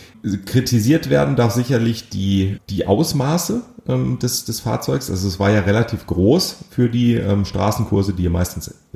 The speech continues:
sehr eng sind. Und entsprechend, äh, gab es auch viel Lackaustausch. Das haben wir vor allem in den ersten Gen zwei Jahren ja oftmals kritisiert und beobachtet, dass es, ja,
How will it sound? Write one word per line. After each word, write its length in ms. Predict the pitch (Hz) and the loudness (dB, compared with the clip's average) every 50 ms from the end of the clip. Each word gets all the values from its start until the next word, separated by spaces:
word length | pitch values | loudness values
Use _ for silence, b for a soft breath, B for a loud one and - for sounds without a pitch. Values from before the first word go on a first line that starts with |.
| - - | -12 -8
sehr 240 | 82 78 85 85 - | -4 -2 0 0 2
eng 180 | 104 117 135 135 | 2 2 2 2
sind. 300 | 117 131 131 131 127 - B B B B B B B B - | 2 0 0 0 -2 -4 B B B B B B B B -2
Und 340 | - 104 101 98 95 90 - - | 0 2 2 2 0 -2 -2 -4
entsprechend, 520 | 113 - - 104 107 98 110 110 104 - | -4 -2 0 0 0 2 0 -2 -2 -2
äh, 140 | - 92 90 | -2 -4 -2
gab 200 | 85 95 - - | -2 -2 -2 -2
es 120 | - - | -4 -4
auch 120 | 98 92 - | -4 -4 -2
viel 200 | - - 101 87 | 0 2 2 4
Lackaustausch. 560 | 92 95 - - 90 87 - - 85 82 - | 2 0 0 0 0 0 0 -2 -4 -4 -2
Das 140 | - 82 92 | -2 0 2
haben 80 | 95 | 2
wir 80 | 98 92 | 2 2
vor 160 | - - 82 | 2 0 0
allem 140 | 87 87 90 | 2 2 2
in 60 | 90 | 2
den 140 | 90 87 85 | 0 0 0
ersten 500 | 87 95 92 - - 101 98 95 92 87 | 0 0 -2 -2 -2 -2 0 0 0 0
Gen 380 | - 95 90 92 90 87 80 | 2 2 2 2 0 -2 -4
zwei 240 | - - - 87 90 | -4 -4 -2 0 2
Jahren 340 | 90 90 85 85 87 87 90 | 2 2 2 2 2 0 0
ja 220 | 85 85 92 82 B B B B B B B B B B _ - | 0 -2 -2 -4 B B B B B B B B B B _ -2
oftmals 520 | 110 110 - - - 101 95 95 92 - | -2 -2 0 0 2 2 2 2 0 -2
kritisiert 600 | - - 104 90 101 90 87 95 107 104 101 - | -4 -4 -2 -2 -2 -2 2 4 4 4 4 2
und 320 | - - 90 90 85 - - - - - | -2 -2 -2 -2 -2 -4 -10 -16 -10 -4
beobachtet, 800 | 92 85 73 101 95 101 95 90 - - 98 87 - - - 95 | -2 0 2 2 4 2 2 2 0 -2 -2 -4 -4 -4 -4 -4
dass 120 | 92 - | -2 -2
es, 340 | 92 87 - - - - 95 - - - - - - - - _ - - _ - | -4 -6 -8 -10 -12 -14 -18 -20 -18 -18 -18 -16 -16 -18 -20 _ -20 -20 _ -16
ja, 280 | - - 90 82 78 - | -8 -6 -4 -4 -4 -6